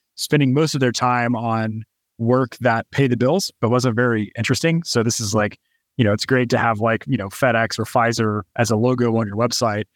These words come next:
but, like, really that work is not very fun. It's, you know, billboards and internet ad copy and stuff like that. And so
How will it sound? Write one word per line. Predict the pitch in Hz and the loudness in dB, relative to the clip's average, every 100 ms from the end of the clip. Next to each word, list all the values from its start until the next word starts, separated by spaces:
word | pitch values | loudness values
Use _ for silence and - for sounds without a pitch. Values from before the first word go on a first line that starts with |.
| _ _ - | _ _ -2
but, | 131 | 0
like, | 131 127 | 2 2
really | 127 147 143 127 | 2 2 2 0
that | 113 131 123 120 _ - | 0 0 -2 -6 _ -6
work | 117 127 127 - | 0 2 2 0
is | - | 0
not | 123 113 | 0 0
very | 113 107 | 0 0
fun. | - 117 101 | 0 -2 -2
It's, | 98 - | -4 -6
you | 104 | -6
know, | 90 113 | -6 -2
billboards | 117 113 110 107 104 107 | 2 2 2 2 0 -4
and | 98 98 _ _ _ _ | -10 -14 _ _ _ _
internet | - 113 107 101 | 0 2 2 0
ad | 110 107 | -2 -2
copy | - 104 107 | 0 0 0
and | 101 | 0
stuff | 104 - | -2 -2
like | 104 | -2
that. | 107 101 | 0 -2
And | 226 | 0
so | 131 | 0